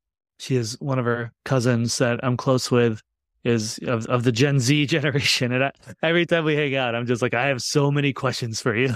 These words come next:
<laughs> It's like a research project 'cause I'm just like, "Tell me everything. Like, what's, what's cool? What's not cool? What's everyone doing? What matters? What doesn't matter?"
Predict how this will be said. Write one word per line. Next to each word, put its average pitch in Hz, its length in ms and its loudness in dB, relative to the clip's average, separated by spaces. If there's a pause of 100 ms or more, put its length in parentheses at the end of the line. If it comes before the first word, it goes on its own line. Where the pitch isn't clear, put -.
(120)
<laughs> 233 100 2 (760)
It's 156 240 2
like 139 200 2
a 123 200 2
research 135 480 -2
project 117 400 -2
'cause 113 140 -6
I'm 117 100 -2
just 113 200 -2
like, 117 240 0 (240)
"Tell 170 180 2
me 170 120 2
everything. 147 340 -2
Like, 95 160 -8
what's, 131 240 0
what's 143 240 0
cool? 143 400 4
What's 131 180 0
not 151 200 0
cool? 123 200 0
What's 113 140 0
everyone 143 280 0
doing? 135 180 4
What 131 160 0
matters? 123 400 -2
What 127 80 -2
doesn't 135 240 0
matter?" 113 340 -2